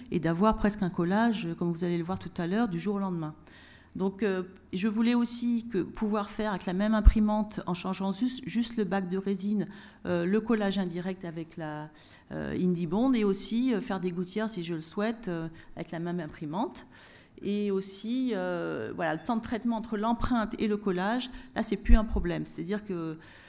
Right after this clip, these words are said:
euh, il va être très rapide, euh, c'est pas comme avant quand on l'envoyait au labo, qu'il fallait attendre quinze jours, et cetera.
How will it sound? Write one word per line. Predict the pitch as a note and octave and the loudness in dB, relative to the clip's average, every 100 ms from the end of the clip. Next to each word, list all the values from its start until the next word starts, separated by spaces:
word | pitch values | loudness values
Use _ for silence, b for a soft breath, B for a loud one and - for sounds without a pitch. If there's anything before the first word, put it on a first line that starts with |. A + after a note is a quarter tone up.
| B - | B -8
euh, | D#3 D#3 D#3+ E3 | -4 -4 -4 -2
il | |
va | F3 F3+ | -2 -4
être | |
très | - B3 | 0 2
rapide, | A#3 F3+ - G#3 A#3+ B3 | 2 0 -2 -2 0 2
euh, | F3+ E3+ D#3+ D3 | 0 -2 -4 -6
c'est | - - | -8 -10
pas | |
comme | G3 F#3+ | -4 -2
avant | D#3 F3 A3 | -2 -2 -4
quand | G3+ | 0
on | F3 | 2
l'envoyait | E3+ F3 | 4 6
au | E3+ | 6
labo, | D3+ D3 G#3 A#3 | 6 12 12 12
qu'il | G3 | 2
fallait | E3 | -6
attendre | D#3 F3+ F3+ D3+ - | -8 -10 -8 -10 -10
quinze | D#3+ D#3 | -10 -6
jours, | F#3+ G#3+ | -4 -4
et | |
cetera. | G3+ D3+ D#3+ G3 | -6 -8 -6 -6